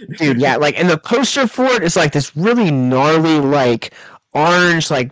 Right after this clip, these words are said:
Speaker 2: red tint to it with, like, a broken skull and, like, a snake crawling out of it, and, like,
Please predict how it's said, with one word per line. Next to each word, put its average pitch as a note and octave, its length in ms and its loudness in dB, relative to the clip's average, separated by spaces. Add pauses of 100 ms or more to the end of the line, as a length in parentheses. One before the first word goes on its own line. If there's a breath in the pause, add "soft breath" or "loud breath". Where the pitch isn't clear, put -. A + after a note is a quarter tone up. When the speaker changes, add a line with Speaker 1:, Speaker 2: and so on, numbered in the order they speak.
(100)
Speaker 2:
red D3 440 -2
tint D#3 360 -2
to E3 260 -2
it D#3 160 2
with, C#3 200 -2
like, C#3 120 -2
a A#2 80 0
broken C#3+ 500 -2
skull C#3 520 -2
and, C3+ 100 0
like, B2+ 160 -4
a G#2 60 -8
snake D#3 680 -2
crawling D#3+ 560 0
out D#3 160 0
of D#3 160 -2
it, D#3 240 2
and, C3+ 80 -6
like, B2 260 -4